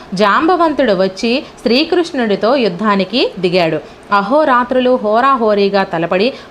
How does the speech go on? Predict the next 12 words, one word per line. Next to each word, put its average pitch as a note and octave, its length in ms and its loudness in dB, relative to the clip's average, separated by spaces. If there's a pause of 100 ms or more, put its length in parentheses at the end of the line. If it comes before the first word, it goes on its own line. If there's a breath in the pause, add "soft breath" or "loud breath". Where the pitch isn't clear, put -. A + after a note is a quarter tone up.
పద్దెనిమిది C4 640 0
రోజుల A3 320 0
యుద్ధం F#3 400 -2 (100)
చేశాడు. G3 420 0 (260 loud breath)
తుదకు A#3+ 360 0 (200)
జాంబవంతుడు A#3+ 680 2
తనతో G#3 340 0 (140)
ఇన్ని G#3 240 0
రోజులు A#3+ 400 2 (120)
అలసిపోకుండా A3 760 -2 (120)
యుద్ధం F3 260 -4 (100)
చేసింది G3+ 440 -2